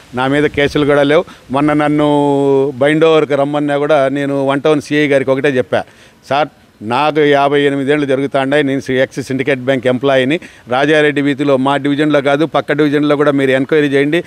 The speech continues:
నా మీద ఏదన్నా కేసులు ఉంటే నన్ను బైండ్ ఓవర్ చేయండి. ఎందుకు సార్ నాకు ఫోన్ చేసి నన్ను రమ్మంటారని?" చెప్పి అడిగితే ఆయన కూడా సరే అనేసి ఊరికే ఉండడం జరిగింది. కేసులంటే లాస్ట్ కోవిడ్ కన్నా ముందు ఈ రాక్షస పరిపాలన అధికారంలోకి వచ్చిన తర్వాత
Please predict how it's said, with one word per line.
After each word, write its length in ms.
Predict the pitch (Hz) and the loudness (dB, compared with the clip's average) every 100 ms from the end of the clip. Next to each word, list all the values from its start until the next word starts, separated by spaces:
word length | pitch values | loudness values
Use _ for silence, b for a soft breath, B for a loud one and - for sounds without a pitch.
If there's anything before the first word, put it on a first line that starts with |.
| B - | B -4
నా 120 | 139 | 0
మీద 220 | 147 156 | 0 2
ఏదన్నా 360 | 147 151 156 151 | 2 2 2 0
కేసులు 420 | - 170 143 170 | 0 -2 0 -2
ఉంటే 340 | 156 165 151 135 B 123 | 0 2 0 -2 B -6
నన్ను 180 | 143 139 | -4 0
బైండ్ 280 | 135 156 | 0 2
ఓవర్ 160 | 165 151 | 2 2
చేయండి. 460 | 143 143 135 131 120 b - | 0 -2 -2 -4 -6 b -14
ఎందుకు 260 | 123 160 | -6 -4
సార్ 240 | 151 151 143 | 0 -2 0
నాకు 180 | 143 135 | -4 -2
ఫోన్ 240 | 151 151 | -4 -2
చేసి 180 | 147 123 | -2 -2
నన్ను 200 | 131 143 | -4 -2
రమ్మంటారని?" 640 | 139 143 139 139 139 135 131 | -2 -2 -2 0 0 0 -2
చెప్పి 320 | 120 135 131 | -4 0 0
అడిగితే 500 | 127 131 139 131 117 B B 110 | 0 -2 0 0 0 B B -4
ఆయన 200 | 135 135 | 0 2
కూడా 240 | 135 131 | 2 2
సరే 260 | 120 131 139 | 0 0 2
అనేసి 720 | 131 131 123 131 120 110 104 - _ - | 2 0 -2 -4 -4 -6 -10 -16 _ -8
ఊరికే 240 | 131 123 | -8 0
ఉండడం 340 | 135 127 127 120 | 0 2 0 0
జరిగింది. 420 | 120 120 127 151 - B B - | -2 -2 -2 -2 -4 B B -2
కేసులంటే 760 | 175 160 175 165 180 165 156 | 0 2 0 2 2 4 2
లాస్ట్ 360 | 151 160 160 - 160 156 156 147 139 | 2 2 0 -4 -4 -4 -4 -6 -2
కోవిడ్ 280 | 160 170 151 | 0 0 -2
కన్నా 280 | 165 160 | -2 0
ముందు 500 | 156 156 160 156 143 143 B - | -2 -2 0 2 2 -2 B -2
ఈ 160 | 151 | 0
రాక్షస 440 | 160 143 170 180 156 | 2 0 0 -2 -2
పరిపాలన 540 | 147 156 143 156 160 | 0 0 2 2 2
అధికారంలోకి 760 | 151 131 143 165 160 160 147 139 | 0 -2 0 2 2 0 -2 -2
వచ్చిన 240 | 131 151 | -4 -6
తర్వాత 720 | 143 139 147 139 147 139 127 | -2 0 0 0 0 0 0